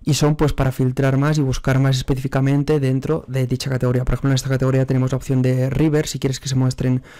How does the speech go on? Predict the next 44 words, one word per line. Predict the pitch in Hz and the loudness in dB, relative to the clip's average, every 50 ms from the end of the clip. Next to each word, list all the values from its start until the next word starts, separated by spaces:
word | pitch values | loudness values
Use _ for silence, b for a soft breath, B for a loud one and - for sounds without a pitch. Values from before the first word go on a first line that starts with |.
| B B B B B - | B B B B B 0
con | 147 143 139 | 2 2 2
River | 135 139 139 135 135 135 131 | 4 4 4 4 4 4 4
o | 131 | 4
no, | 143 165 175 175 175 185 B B B B B B B B - | 4 4 4 4 2 0 B B B B B B B B 0
eh, | 147 139 139 135 131 131 127 | 2 4 4 6 4 4 2
si | - - 135 | 2 0 0
quieres | 131 143 139 139 135 | 2 2 2 2 2
que | - 139 | 0 0
se | 135 | 2
muestren | 139 135 131 - - 139 135 135 135 135 - - - - | 2 2 0 0 0 0 2 2 0 0 -4 -8 -14 -10
de | 131 139 139 127 | -4 -2 -2 0
cierto | - - 139 135 - - 135 | 2 0 0 0 0 -2 0
tipo | 131 143 135 - 131 | 0 0 0 2 2
de | 127 127 131 131 | 2 2 2 0
estilo | 131 - - - - 143 139 131 127 | -2 -4 -6 0 2 2 4 4 4
o | 127 | 4
material, | 127 127 127 120 - 123 127 131 147 165 165 170 175 175 170 - - | 4 2 2 0 0 0 2 2 2 2 2 0 -2 -4 -6 -8 -8
etcétera. | - 147 135 - 127 - - - - - - | -6 -6 -4 -4 -4 -6 -6 -12 -12 -14 -12
Pues | - 131 - - - | -12 -10 -10 -10 -6
todo | - 143 139 143 | -2 0 0 0
eso | 139 - 151 | 0 0 -2
lo | 139 | -2
puedes | 135 135 131 - | 0 -2 -2 -2
filtrar | - 131 131 127 131 147 165 180 - | -2 -4 -4 -2 -2 -2 -2 -4 -8
y | - - 139 | -6 -2 0
va | 127 127 | 0 2
a | |
variar | 127 123 123 127 127 | 2 2 2 0 0
según | - 135 127 | 0 -2 0
la | 123 120 | 0 0
categoría. | 123 120 123 123 127 123 123 - - - - _ B B B B B B B B B B B B B B B B | -2 -2 -2 -4 -4 -4 -4 -6 -8 -14 -20 _ B B B B B B B B B B B B B B B B
Luego, | - 139 160 165 143 131 | 0 2 4 6 6 6
además, | 123 131 139 151 147 | 6 6 4 4 2
tienes | - - 147 151 143 147 | 2 2 2 2 2 0
también, | - 147 139 143 143 131 120 127 - - - - - - | 0 2 2 2 2 2 0 -2 -6 -14 -18 -16 -8 -2
eh, | 135 123 123 120 120 123 127 117 | 0 0 0 0 0 -2 -4 -4
junto | - - 151 151 - 143 | -2 0 0 0 2 2
al | 135 135 | 2 4
lado | 135 135 131 127 | 4 4 4 4
de | 127 123 120 120 - - 151 | 2 2 0 0 -2 -2 0
Items, | 147 147 143 - 135 156 175 - - - | 0 0 0 0 -2 -2 -2 -6 -8 -6
de | - | -4
ese | 131 - - | -4 -2 -2
botón, | 123 120 120 - 147 143 143 170 190 | -2 -2 -2 -2 0 0 -2 -2 -6